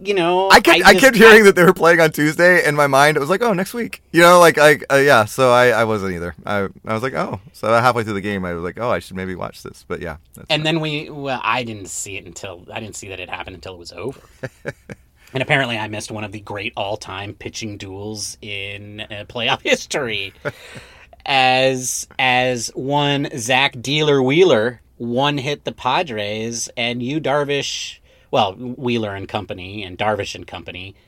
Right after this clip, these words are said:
Speaker 1: three hit them. Unfortunately, two of those three hits
Speaker 2: Were home runs.
Speaker 1: were solo shots. Uh, I didn't see any replays of Harper's, but Schwarber's was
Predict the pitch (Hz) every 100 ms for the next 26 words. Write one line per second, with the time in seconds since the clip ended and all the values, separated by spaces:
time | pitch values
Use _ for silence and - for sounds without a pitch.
0 | _ - 220 185 - - 90 - _ _
1 | _ - 110 139 139 113 101 127 107 101
2 | - 104 90 92 92 - - _ _ _
3 | _ - 85 85 110 120 117 - 143 147
4 | 208 101 90 - - - - _ _ _
5 | _ _ _ - 107 101 120 185 247 127
6 | - - 147 147 131 117 104 107 113 120
7 | 101 90 - 95 95 - 120 127 131 120
8 | 101 - - - 143 127 170 151 101 92
9 | 87 90 87 82 80 -